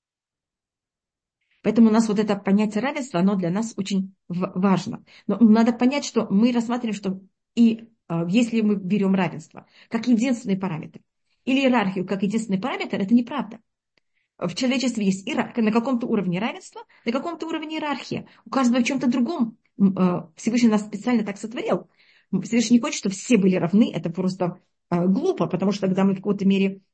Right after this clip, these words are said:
зачем надо со-, э, сотворять так много подобных, э, существ? А Всевышний сотворяет каждого нас уникальным. И в чем-то каждый из нас, он выше, в чем-то каждый из нас ниже.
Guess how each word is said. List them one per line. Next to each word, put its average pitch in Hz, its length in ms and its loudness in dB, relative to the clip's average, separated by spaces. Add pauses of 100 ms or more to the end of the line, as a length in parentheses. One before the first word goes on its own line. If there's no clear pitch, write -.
(100)
зачем 214 300 -2
надо 214 180 0
со-, 208 140 -6
э, 156 340 -8 (240)
сотворять 208 600 0 (180)
так 226 180 -2
много 214 340 2 (100)
подобных, 202 580 0 (480)
э, 180 420 -4 (100)
существ? 240 420 -4 (800)
А 165 200 0
Всевышний 208 380 -2
сотворяет 202 440 0
каждого 190 280 0
нас 165 260 -4
уникальным. 233 580 0 (380)
И 220 100 0
в - 200 -10
чем-то 320 380 -6
каждый 202 420 -2
из 190 100 -6
нас, 415 340 -6 (260)
он 277 320 0
выше, 185 360 -2
в - 60 -10
чем-то 277 260 0
каждый 202 320 0
из 190 100 -2
нас 135 240 -6
ниже. 320 540 -4